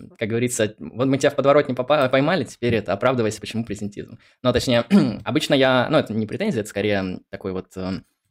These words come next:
доп. прояснение. Я часто встречал, что теисты, они чаще всего, ну, этерналисты в той или иной форме.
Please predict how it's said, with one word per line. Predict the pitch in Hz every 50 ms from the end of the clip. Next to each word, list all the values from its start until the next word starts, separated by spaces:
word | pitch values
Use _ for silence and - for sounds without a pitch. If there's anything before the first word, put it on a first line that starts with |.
| _ _
доп. | 101 104 135 120 -
прояснение. | - - 117 117 123 - 143 156 196 180 113 104
Я | 110
часто | - - 113 - -
встречал, | - - 110 110 - - 123 120
что | 123 - 107
теисты, | - - 123 170 214 208 - 123
они | 104 104 113 120
чаще | - 107 113 107
всего, | - - 92 104 110 107 101 92
ну, | 107 104 98
этерналисты | 95 - - 123 127 127 127 117 - - - -
в | -
той | _ 92 90
или | 90 92
иной | 90 90 85
форме. | 85 _ 165 202 196 110 95 -